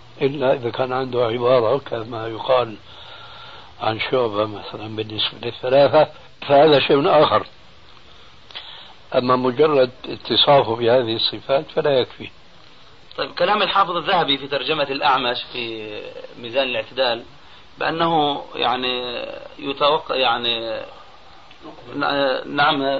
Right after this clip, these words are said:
Speaker 2: يتوقف في عنعنته إلا في مشايخ أكثر عنهم.
Speaker 1: نعم.
Speaker 2: إلا في مشايخ
Speaker 1: أكثر عنه.
Speaker 2: آه،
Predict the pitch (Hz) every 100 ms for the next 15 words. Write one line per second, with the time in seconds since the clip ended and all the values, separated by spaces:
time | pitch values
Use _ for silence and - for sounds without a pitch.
0 | - 139 160 185 208 175 - 170 143 156
1 | 143 185 170 170 165 160 165 196 170 160
2 | 147 156 147 143 180 165 156 151 151 -
3 | 139 139 151 120 101 - - - - -
4 | - - - - 123 110 95 - - -
5 | - - 156 170 151 147 143 139 165 160
6 | 143 135 - 139 135 143 135 131 117 101
7 | - - - - - 120 117 117